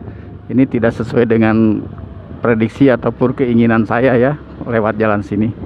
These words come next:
Tapi tidak ngapa, yang penting menjadi sebuah konten,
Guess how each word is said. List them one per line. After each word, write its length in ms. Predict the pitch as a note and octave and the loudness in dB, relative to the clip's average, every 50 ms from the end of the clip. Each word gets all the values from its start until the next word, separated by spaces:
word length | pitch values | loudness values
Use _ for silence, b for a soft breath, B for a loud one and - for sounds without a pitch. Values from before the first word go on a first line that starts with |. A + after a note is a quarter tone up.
| B B B B B B B - | B B B B B B B -6
Tapi 220 | G#2+ G#2 - C#3+ | -4 0 0 2
tidak 260 | C#3 C3+ B2 B2+ B2 B2 A2+ | 2 4 4 2 2 2 0
ngapa, 340 | A2+ A2 - B2+ D3 E3+ D3+ B2 A#2 A2+ | -2 -2 0 0 -2 -2 -2 -6 -10 -8
yang 160 | A2+ G#2 G#2 A2 G#2 | -4 -2 0 0 0
penting 400 | A2+ - C#3 C#3+ D3+ D#3 D3 D3 | 0 2 2 4 4 2 0 -2
menjadi 400 | C#3+ A2+ G#2 G2+ G#2+ G2+ A2+ A2 | -2 -2 0 0 0 0 -2 -4
sebuah 400 | - - G#2+ A2 G#2+ G#2+ G#2 - | -4 -4 0 0 0 0 0 -2
konten, 560 | - G#2+ G2+ F#2+ - A#2+ C3 D3 D3+ D3+ | -4 -4 -4 0 2 2 4 4 2 0